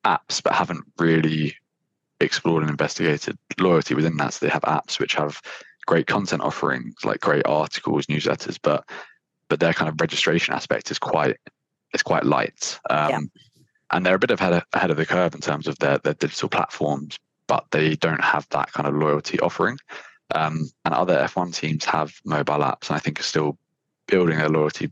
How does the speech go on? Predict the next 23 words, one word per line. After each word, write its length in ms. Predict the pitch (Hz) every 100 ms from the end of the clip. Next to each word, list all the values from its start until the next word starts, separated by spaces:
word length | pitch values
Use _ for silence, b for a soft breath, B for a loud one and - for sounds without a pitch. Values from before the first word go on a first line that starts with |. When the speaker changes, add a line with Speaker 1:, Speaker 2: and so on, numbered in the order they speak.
| -
Speaker 1:
platforms 480 | - - - 73 76
out 220 | 151 -
as 80 | 82
well. 180 | 76 71
So 120 | 80
I 20 |
think 340 | 98 92 - - B B _ _ _ _ _ _ _ _ -
teams 340 | - 107 98
are 60 | 90
seeing 300 | - 87 85
the 60 | 85
benefits 480 | 92 95 - - -
to 100 | 107 120
it 60 | _ _ _ -
and 200 | 82 80
are 240 | 82 80
moving 360 | 80 80 82 82
into 180 | 80 -
the 80 | 78
space. 340 | 78 80 -
And 80 | 78
I 40 |
think 420 | - 80 - -